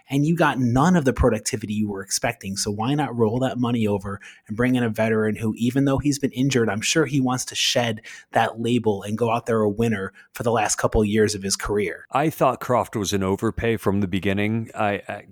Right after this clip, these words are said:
Speaker 2: feel like the Bills were probably negotiating against themselves for that one.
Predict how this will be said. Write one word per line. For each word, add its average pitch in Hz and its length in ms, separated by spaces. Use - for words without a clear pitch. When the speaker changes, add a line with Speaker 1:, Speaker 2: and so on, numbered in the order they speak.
Speaker 2:
feel - 300
like 101 160
the 98 80
Bills 87 280
were 98 140
probably 117 1000
negotiating 95 640
against 92 360
themselves 90 640
for - 160
that 87 260
one. 85 260